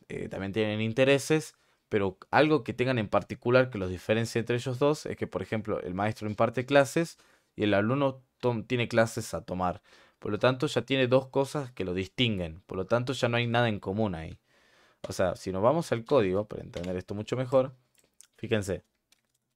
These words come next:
Nosotros tenemos, por ejemplo, la clase maestro, ¿sí? Y acá tendríamos que crear un constructor,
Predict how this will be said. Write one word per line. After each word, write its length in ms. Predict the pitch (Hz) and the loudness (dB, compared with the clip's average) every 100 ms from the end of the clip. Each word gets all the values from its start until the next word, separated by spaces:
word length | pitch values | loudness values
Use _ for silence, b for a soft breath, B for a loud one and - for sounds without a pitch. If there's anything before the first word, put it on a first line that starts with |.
| _ _ _ | _ _ _
Nosotros 400 | - 104 147 156 | -12 -4 0 0
tenemos, 260 | 123 123 110 | 0 0 0
por 140 | 104 | -2
ejemplo, 180 | 101 104 | -2 -2
la 100 | 101 | 0
clase 240 | 104 95 95 | 0 -2 0
maestro, 580 | 110 143 - 151 190 _ _ _ _ _ _ _ _ - | 0 0 0 -2 -2 _ _ _ _ _ _ _ _ -6
¿sí? 260 | 117 - _ _ _ _ - | -6 -6 _ _ _ _ -6
Y 80 | - | -4
acá 260 | - 143 | 2 2
tendríamos 400 | - 135 131 135 | 4 2 2 0
que 140 | 123 104 | -2 -4
crear 260 | 98 123 | 2 4
un 100 | 143 | 4
constructor, 760 | 104 98 - 98 92 - 104 | 0 -4 -4 -6 -4 2 2